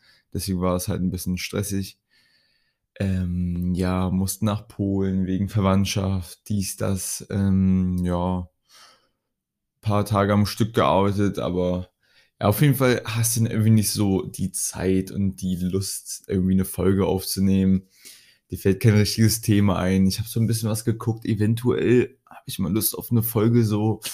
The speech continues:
in die Motivationsrichtung hin oder so, dass ich halt so eine Motivational-Folge mache oder irgendwas in den Dreh.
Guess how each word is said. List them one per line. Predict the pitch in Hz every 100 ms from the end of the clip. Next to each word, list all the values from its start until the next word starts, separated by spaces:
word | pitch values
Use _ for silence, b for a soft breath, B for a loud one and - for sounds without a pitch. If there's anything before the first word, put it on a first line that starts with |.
| B B B B B
in | - 107
die | 110
Motivationsrichtung | 110 110 104 98 - 110 120 117 120 - 110 113
hin | 107 113 117
oder | 98 104
so, | 110 110
dass | 98
ich | -
halt | 95
so | 95
eine | 95
Motivational-Folge | 95 - 92 90 - 107 104 95 101
mache | 92 98 107
oder | - 82
irgendwas | - 95 92 95
in | 95
den | 92
Dreh. | 87 90 92